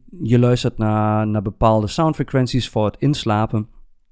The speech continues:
en je blijft bij jezelf, dan wordt het, en dat durf, durf ik echt wel te zeggen, een stukje makkelijker om rustig te blijven in die momenten, hè? Want vaak is het, als jij dan ook,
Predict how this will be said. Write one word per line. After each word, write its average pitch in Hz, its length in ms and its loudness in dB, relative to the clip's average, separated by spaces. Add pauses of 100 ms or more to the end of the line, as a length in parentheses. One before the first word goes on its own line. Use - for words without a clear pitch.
(520)
en 120 160 0
je 117 100 0
blijft 131 320 0
bij 113 120 -2
jezelf, 110 680 -2
dan 113 460 -2 (400)
wordt 120 340 0
het, - 300 -4 (600)
en 117 140 0
dat 127 120 4
durf, 139 140 2 (180)
durf 151 180 0
ik - 120 -10
echt 165 120 -4
wel 160 100 2
te 147 100 -10
zeggen, 151 340 -4
een 123 80 -4
stukje 165 360 -4
makkelijker 131 680 0
om 117 200 -2
rustig 120 460 0
te 117 100 -2
blijven 98 360 -2
in 101 100 -2
die 98 100 0
momenten, 98 460 -2
hè? 113 60 0 (160)
Want 127 140 -2
vaak 175 300 0
is 160 120 -2
het, 160 220 -2
als 139 240 -2
jij 143 180 2
dan 131 300 2
ook, 127 360 0